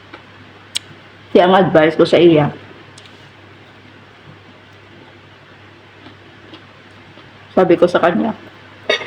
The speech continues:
"Kung basta ganyan ang mga amo mo, hindi ka na mag-extend,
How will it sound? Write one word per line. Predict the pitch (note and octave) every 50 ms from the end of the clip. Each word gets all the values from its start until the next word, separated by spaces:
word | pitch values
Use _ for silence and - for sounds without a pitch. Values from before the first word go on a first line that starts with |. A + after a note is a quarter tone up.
| - - - - - -
"Kung | - - G3+ F3+
basta | F3+ G3+ G3 - - F#3+
ganyan | F3+ F3 F3+ E3+ E3+ F3 F3 F3+
ang | F3+ F3+ F3+
mga | F3+ F3 -
amo | F3 D#3+ D#3 D#3 D#3
mo, | D#3 D#3 D#3 C#3+ C#3+ D3+ D3+ - - - - - - - - - - - - - - - - - - - - - - - - - - - - - - - - - - - - - - - - - - - -
hindi | - G3+ F#3+ E3+ E3 - -
ka | F3
na | F#3 F#3+ F#3 F#3+
mag-extend, | F#3+ F3 F3 F#3 - - - - - E3+ E3+ E3 D#3+ C#3 -